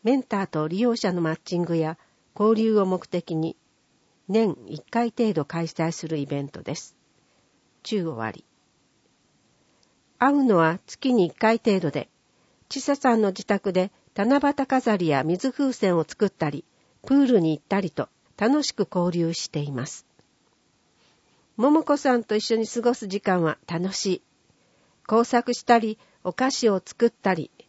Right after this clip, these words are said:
お出かけしたり、友達とは違う遊びができる。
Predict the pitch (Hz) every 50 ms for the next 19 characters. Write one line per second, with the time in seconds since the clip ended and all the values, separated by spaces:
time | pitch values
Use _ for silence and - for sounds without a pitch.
0 | _ _ _ _ - 165 175 233 240 - 254 247 - - 233 - - - 240 240
1 | 202 180 - - _ _ _ _ _ _ _ _ _ _ _ _ _ _ _ -
2 | 208 247 269 262 294 294 - - - - 294 262 220 - - 202 185 233 254 262
3 | 262 277 - 269 226 247 240 254 247 240 254 262 - - 214 170 -